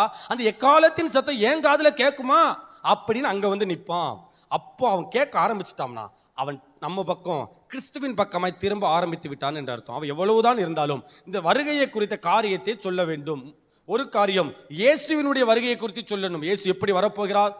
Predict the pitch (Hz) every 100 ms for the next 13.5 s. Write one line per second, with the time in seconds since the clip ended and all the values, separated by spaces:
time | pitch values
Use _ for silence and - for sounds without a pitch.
0 | - - 233 226 233 269 175 226 - 214
1 | 262 240 226 190 175 160 208 190 - 170
2 | 233 220 202 202 208 196 202 214 208 -
3 | _ 180 294 311 269 226 214 196 185 180
4 | 202 330 311 285 277 254 247 254 277 233
5 | 202 220 233 196 165 - 214 285 - 254
6 | 202 - - - _ _ 196 269 302 285
7 | 269 285 254 226 226 214 175 165 165 139
8 | 123 107 - _ - 254 208 170 147 120
9 | 98 _ _ _ - 220 - 202 262 208
10 | 190 254 247 269 262 233 285 262 196 147
11 | 120 101 _ _ - 277 233 277 254 269
12 | 247 240 214 240 233 220 196 190 190 -
13 | - 170 170 143